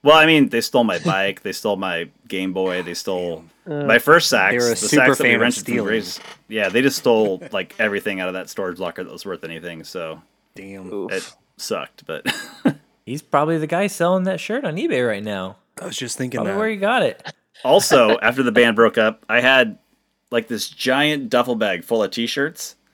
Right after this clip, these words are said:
Speaker 3: Mm-hmm.
Speaker 1: that I would just take to work with me, and, um, I worked in a mailroom, and so I would just, 'cause kids would still, like, reach out, you know, they'd contact me all the time and stuff, they'd find me online or whatever, and they'd be like, "Hey, blah, blah, blah," and I'd be like,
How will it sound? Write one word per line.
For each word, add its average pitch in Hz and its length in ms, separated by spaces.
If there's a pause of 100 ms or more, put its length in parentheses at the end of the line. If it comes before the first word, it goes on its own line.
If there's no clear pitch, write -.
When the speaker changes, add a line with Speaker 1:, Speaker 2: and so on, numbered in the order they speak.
(200)
Speaker 3:
Mm-hmm. 113 220
Speaker 1:
that 110 100
I 117 80
would 117 80
just 107 180
take 127 200
to 117 100
work 107 220
with 131 120
me, 143 320
and, 101 240
um, 98 300 (420)
I 101 120
worked 120 320
in 110 160
a 101 40
mailroom, 101 560 (240)
and 98 160
so 110 200
I 101 100
would 104 140
just, 104 240 (720)
'cause 131 160
kids 202 240
would 147 100
still, 156 180
like, 117 160
reach 117 220
out, 113 220
you 98 80
know, 92 100
they'd 95 240
contact 98 480
me 95 80
all 90 100
the 90 80
time 92 260
and 90 100
stuff, 87 260
they'd 90 140
find 90 200
me 85 120
online 87 260
or 85 60
whatever, 87 260
and 87 100
they'd 90 80
be 92 60
like, 87 160
"Hey, 156 320
blah, 135 160
blah, 131 140
blah," 143 200
and 127 80
I'd 113 60
be 113 60
like, 107 180